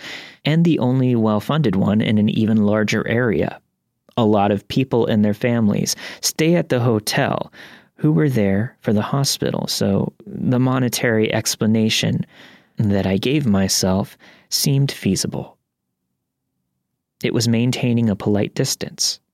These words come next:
but it was one of those cars that had ultra-bright L E D headlights, which were blinding in my mirrors, so the car was impossible to ignore. It followed me around each turn, and at one point, just to see,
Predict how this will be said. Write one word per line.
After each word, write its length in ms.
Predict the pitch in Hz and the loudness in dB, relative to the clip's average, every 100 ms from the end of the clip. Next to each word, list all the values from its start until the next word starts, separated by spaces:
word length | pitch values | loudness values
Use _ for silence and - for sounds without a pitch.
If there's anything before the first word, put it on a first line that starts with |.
| _ _ - | _ _ -4
but 160 | 107 | -2
it 60 | - | 0
was 160 | 104 101 | 0 0
one 180 | 107 | 0
of 120 | 139 139 | 0 0
those 180 | 120 | -2
cars 360 | - - 135 117 | -2 -2 -2 -2
that 140 | - | -4
had 200 | 139 107 - | -4 -6 -2
ultra-bright 640 | 120 113 - 104 104 101 - | -4 -2 -2 -2 0 0 -2
L 180 | - 110 | -2 0
E 80 | 104 | 0
D 180 | 110 104 | 2 0
headlights, 640 | - 107 101 - - - - - - _ | 0 -2 -2 -4 -6 -8 -8 -20 -20 _
which 300 | 120 123 - | -2 0 -2
were 200 | - 107 | 0 0
blinding 580 | 92 107 98 98 95 95 | 2 0 2 2 2 0
in 180 | - 101 | 0 0
my 120 | 98 | 2
mirrors, 520 | 101 104 98 - - - - - | 2 2 0 -6 -10 -12 -12 -8
so 160 | - 110 | -2 0
the 100 | 107 | 0
car 460 | - 139 110 - 120 | 0 0 0 0 0
was 220 | 104 104 | 0 2
impossible 640 | 98 - 107 107 110 110 | 0 0 -2 -2 0 0
to 140 | 101 107 | 2 0
ignore. 480 | 101 110 107 - - _ _ _ _ _ _ | 2 2 -2 -6 -18 _ _ _ _ _ _
It 140 | 123 - | -6 -2
followed 400 | 127 123 139 143 | -2 2 2 0
me 160 | 135 | 0
around 420 | 120 104 101 101 - | 2 2 2 0 0
each 260 | 135 - - | -2 -2 -4
turn, 480 | - 107 98 - - - - - | -2 0 0 -2 -8 -12 -18 -6
and 160 | 123 - | -2 -2
at 160 | 113 | -2
one 260 | 107 120 147 | 0 0 0
point, 480 | - - - - - _ _ _ | -2 -4 -4 -8 -18 _ _ _
just 260 | - 123 - | -4 -2 0
to 80 | 170 | -2
see, 460 | - 190 113 - | 0 0 -2 -6